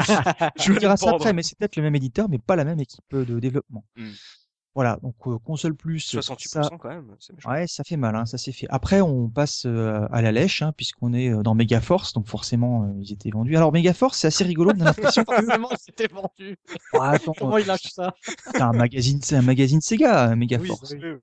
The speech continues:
Speaker 3: oui.
Speaker 2: Bon, euh, là, là, c'est un communiqué de presse qui est réécrit. Je vais, je vais vous le lire quand même parce que le, le passage, en plus, il y a de l'humour et tout, euh, de l'humour à la prof Oz. Donc, n'oubliez pas que vous travaillez, entre guillemets, pour une poignée de dollars ou, entre guillemets, pour quelques dollars de plus. C'est à voir.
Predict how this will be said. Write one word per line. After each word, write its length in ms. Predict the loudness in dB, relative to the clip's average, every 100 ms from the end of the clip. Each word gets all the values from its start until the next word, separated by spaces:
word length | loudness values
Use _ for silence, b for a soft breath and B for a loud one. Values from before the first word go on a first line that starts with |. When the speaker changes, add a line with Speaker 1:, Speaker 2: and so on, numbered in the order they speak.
| -16
Speaker 3:
oui. 60 | -18 -20 _ -4
Speaker 2:
Bon, 240 | 0 2
euh, 140 | 0 -2 0
là, 280 | 2 4 4
là, 140 | 2
c'est 160 | 2 0
un 20 |
communiqué 480 | 2 4 4 4 0
de 60 |
presse 320 | 0 0 0 -2
qui 180 | -2
est 40 | 2
réécrit. 480 | 4 4 0 -4 -6
Je 180 | -10 -6
vais, 60 |
je 120 | -4 -2
vais 60 |
vous 140 | 0 0
le 60 |
lire 140 | -2 -2
quand 120 | 0
même 140 | -2
parce 200 | -2 -4
que 100 | -2
le, 180 | 0 0
le 120 | -2 -2
passage, 520 | -2 2 2 4 2 -2
en 80 |
plus, 220 | -2 -4 -2
il 40 |
y 20 |
a 40 | 0
de 80 |
l'humour 300 | 2 2 4
et 60 | 2
tout, 220 | 2 2
euh, 120 | 4 2
de 220 | 0 -4 -2
l'humour 260 | 0 2
à 40 | 0
la 80 |
prof 240 | 0 -4 -2
Oz. 300 | 2 4 2 -4 B B B B B -2
Donc, 160 | 4
n'oubliez 320 | 6 8 6
pas 160 | 6 4
que 140 | 4
vous 160 | 2 2
travaillez, 580 | 2 4 4 6 4 4
entre 280 | 0 -2 0
guillemets, 380 | 2 4 4 0
pour 200 | 0 -2
une 80 |
poignée 240 | 2 2 4
de 120 | 4
dollars 500 | 4 4 4 0 -4 _
ou, 220 | 4 4 4
entre 240 | -4 -2
guillemets, 380 | -2 2 2 0
pour 180 | -2 -2
quelques 240 | -2 0
dollars 280 | 2 2 2
de 80 | 0
plus. 360 | 2 2 2 -4 -12
C'est 240 | -4 2
à 60 | 4
voir. 340 | 4 2 -2